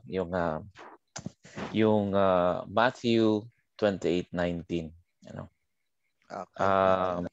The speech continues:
Speaker 1: Jesus commissions the disciples. Um, ano lang natin, start na lang natin sa sixteen.
Speaker 2: Okay.
Speaker 1: Now, the eleven disciples went to Galilee,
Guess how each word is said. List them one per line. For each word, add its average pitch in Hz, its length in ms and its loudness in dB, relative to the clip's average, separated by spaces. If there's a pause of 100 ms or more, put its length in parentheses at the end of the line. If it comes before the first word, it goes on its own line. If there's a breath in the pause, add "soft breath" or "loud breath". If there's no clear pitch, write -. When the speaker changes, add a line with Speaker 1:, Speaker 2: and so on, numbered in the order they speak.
Speaker 1:
Jesus 165 580 0 (240)
commissions 127 680 0
the - 100 -2
disciples. 87 920 -2 (120)
Um, 85 360 -8 (1200)
ano 110 180 6
lang 104 160 4
natin, 92 260 0
start 101 340 0
na 95 140 -4
lang 90 100 -6
natin 87 260 -6
sa - 80 -14
sixteen. 143 540 -10 (580)
Speaker 2:
Okay. 107 500 -14
Speaker 1:
Now, 180 400 0 (460)
the 104 180 6
eleven 143 460 8
disciples 113 840 2
went 98 300 -2
to 95 80 -2
Galilee, 85 600 0